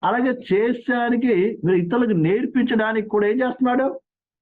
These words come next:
దేవుడు అతన్ని జ్ఞానాత్మ పూర్ణగా చేస్తున్నాడు. ప్రియమైన సహోదరి, సహోదరా, ఈ దినంలో ప్రభు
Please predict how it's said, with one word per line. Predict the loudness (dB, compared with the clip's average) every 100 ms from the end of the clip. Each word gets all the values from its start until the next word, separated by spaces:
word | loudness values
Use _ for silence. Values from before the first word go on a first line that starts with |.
| _ _ _ 0
దేవుడు | 2 2 2 0
అతన్ని | 0 0 0
జ్ఞానాత్మ | 0 0 0 -2 -2 -4 -4 -4
పూర్ణగా | 0 2 2 0 -2 -2
చేస్తున్నాడు. | -2 -2 0 0 0 0 0 -2 -6 _ _ _ _
ప్రియమైన | 0 2 0
సహోదరి, | -4 -2 -2 0 -2 -2
సహోదరా, | -6 -6 -8 -8 -10 -18 _ _ _ _ _ _ _ _ _ 0
ఈ | 2
దినంలో | 2 2 2
ప్రభు | 0 -2 -2 0 2 0 -2